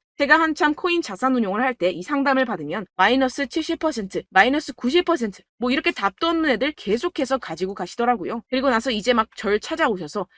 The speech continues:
"이거 가지고 이걸 어떻게 해야 되냐?" 막 이렇게 물어보시는데 그때 그걸 들은 제가 어떻게 얘기했겠습니까? 이미 펌핑 시기가 지나가고 나서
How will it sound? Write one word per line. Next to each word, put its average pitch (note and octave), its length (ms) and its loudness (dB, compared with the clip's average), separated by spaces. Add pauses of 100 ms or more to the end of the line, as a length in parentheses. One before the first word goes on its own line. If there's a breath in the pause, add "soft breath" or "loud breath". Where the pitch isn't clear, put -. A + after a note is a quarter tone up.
(120 soft breath)
"이거 G#3 200 2
가지고 A3 360 0
이걸 G#3 300 -4
어떻게 E4+ 400 -2
해야 D#4 100 6
되냐?" F#3 380 -2 (220 soft breath)
막 F#3+ 140 0
이렇게 F#3+ 280 -2
물어보시는데 F3+ 760 -6 (140)
그때 D4+ 260 0
그걸 A#3+ 280 2
들은 A#3+ 200 4
제가 - 340 0
어떻게 C#4 380 -4
얘기했겠습니까? F#3+ 840 -2
이미 B3 260 2
펌핑 E4 400 -4
시기가 B3+ 420 0
지나가고 F#3+ 580 -4
나서 G#3 360 -4